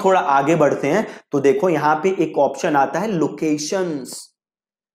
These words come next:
लोकेशंस कि भैया ऐड कहां दिखाना चाहते हो? पहला ऑप्शन क्या है? All countries, भैया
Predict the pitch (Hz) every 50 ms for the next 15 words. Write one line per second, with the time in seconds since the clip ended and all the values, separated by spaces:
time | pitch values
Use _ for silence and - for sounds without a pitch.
0 | _ - 151 170 196 196 - 359 262 233 - 269 247 175 156 - - - - -
1 | - _ _ _ _ _ _ _ _ _ _ _ _ _ _ - 170 156 143 147
2 | 156 180 226 - - - 156 160 175 196 185 214 214 - - 214 196 233 262 247
3 | 226 240 - - 233 233 233 233 220 220 233 202 202 196 214 208 196 170 135 127
4 | - - - _ _ _ _ _ _ _ _ _ _ _ _ _ _ _ _ _
5 | _ _ _ _ _ _ _ _ _ _ _ - 110 117 127 147 156 160 156 -
6 | - 170 165 160 180 170 156 151 147 151 139 143 143 139 139 147 135 135 135 135
7 | 147 139 135 135 131 127 - - 131 127 131 135 135 131